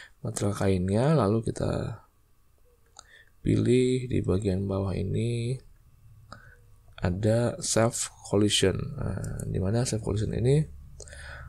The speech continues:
jika kita checklist, maka kainnya tidak saling bertabrakan.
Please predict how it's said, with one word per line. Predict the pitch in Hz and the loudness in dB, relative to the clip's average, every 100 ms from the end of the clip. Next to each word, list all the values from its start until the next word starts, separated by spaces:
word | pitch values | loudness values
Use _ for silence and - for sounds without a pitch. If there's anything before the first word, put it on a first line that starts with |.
| - - - - - | -16 -18 -20 -10 -4
jika | - 101 | 2 2
kita | - 95 | 2 0
checklist, | - 85 - 147 175 - - - | 0 0 4 6 6 2 -2 -4
maka | 143 147 - 131 139 135 - - - - - - - - - - | -2 0 2 2 0 -4 -12 -20 -20 -20 -20 -20 -20 -20 -14 -4
kainnya | 110 107 104 107 107 110 | -2 0 0 0 0 0
tidak | - 101 98 - - | -2 0 0 -2 -4
saling | - 104 104 107 104 | 0 2 2 0 0
bertabrakan. | 104 107 98 92 107 107 107 101 95 - | -2 -2 -2 -2 -4 -2 0 0 -2 -8